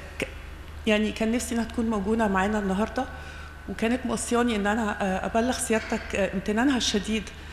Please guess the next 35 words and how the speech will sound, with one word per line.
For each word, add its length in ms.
على، 520
آه، 300
قدر 200
التكريم 560
اللي 160
الوالد 360
النهاردة 600
اسمه 320
بيتكرم 680
بيه. 140
فكان 1300
نفسي 220
إنها 80
تكون 220
موجودة، 500
لكن 320
اللي 180
بيعزيني 680
إنها، 760
آه، 520
كانت 240
أول 180
واحدة 240
تتلقى، 680
آه، 120
خبر، 540
آه، 280
تصديق 380
سيادتك 500
على 360
إطلاق 320
اسم 200
الوالد 400
على 180
المحور، 460